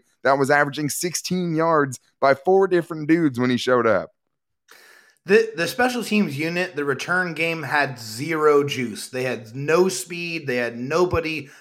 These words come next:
Speaker 2: that was back there that you were scared about. There was no team that was scared of any returner the Chargers were putting out there, whether it was punt returner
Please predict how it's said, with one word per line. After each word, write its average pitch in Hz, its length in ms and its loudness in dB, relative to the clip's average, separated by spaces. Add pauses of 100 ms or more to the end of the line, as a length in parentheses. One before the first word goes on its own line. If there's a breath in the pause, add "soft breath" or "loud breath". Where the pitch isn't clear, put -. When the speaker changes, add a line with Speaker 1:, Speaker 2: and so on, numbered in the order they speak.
(120)
Speaker 2:
that 123 380 -4
was 123 160 -6
back 143 360 0
there 127 220 0
that 120 180 -8
you 160 160 -12
were 139 140 -4
scared 131 360 0
about. 98 280 -10
There 160 120 0
was 117 140 -2
no 160 340 -4
team 127 520 -10 (160 soft breath)
that 143 100 -4
was 135 160 -4
scared 135 300 -4
of 113 180 -12
any 165 320 -6
returner 143 520 -6
the 113 120 -12
Chargers 131 420 -6
were 117 100 -10
putting 120 280 -10
out 117 180 -6
there, 117 120 -6
whether 117 220 -6
it 110 60 -10
was 104 140 -10
punt - 260 -8
returner 151 480 -10